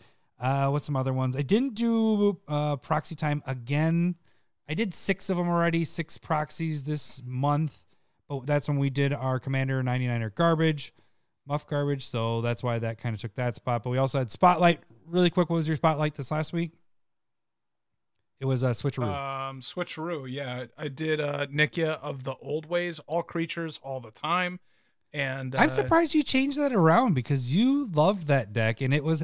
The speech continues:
Speaker 1: had a huge winning streak on that. I don't even know if I
Speaker 2: Well,
Speaker 1: ever
Speaker 2: I
Speaker 1: seen
Speaker 2: haven't
Speaker 1: that
Speaker 2: played
Speaker 1: lose.
Speaker 2: it since covid, but also, like,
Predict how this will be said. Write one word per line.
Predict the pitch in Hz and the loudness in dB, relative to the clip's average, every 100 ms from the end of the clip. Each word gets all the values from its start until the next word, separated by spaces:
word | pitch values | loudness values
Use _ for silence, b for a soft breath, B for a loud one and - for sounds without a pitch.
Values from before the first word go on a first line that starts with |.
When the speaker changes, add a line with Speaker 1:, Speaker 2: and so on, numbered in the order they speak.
| - | 0
Speaker 1:
had | 175 170 | 0 0
a | 143 151 | 0 -2
huge | - 226 226 196 | -2 0 2 2
winning | 208 233 202 139 | 0 0 2 2
streak | - 113 101 | 0 -2 -2
on | 107 98 | -4 -4
that. | 98 107 | -4 0
I | |
don't | 165 185 | 0 2
even | 180 | 2
know | 185 180 | 2 0
if | 180 | 2
I | |
Speaker 2:
Well, | 185 185 | 2 4
Speaker 1:
ever | |
Speaker 2:
I | 196 | 0
Speaker 1:
seen | 208 | 0
Speaker 2:
haven't | 190 | -2
Speaker 1:
that | 190 | 0
Speaker 2:
played | 196 220 | 0 2
Speaker 1:
lose. | 123 | 0
Speaker 2:
it | 147 - - | -2 -8 -10
since | - 147 131 | -8 -6 -8
covid, | - 135 127 131 127 - | -6 -6 -6 -8 -8 -6
but | 156 | -4
also, | 170 185 - 190 180 | 2 2 2 0 0
like, | 151 135 127 | 0 -4 -6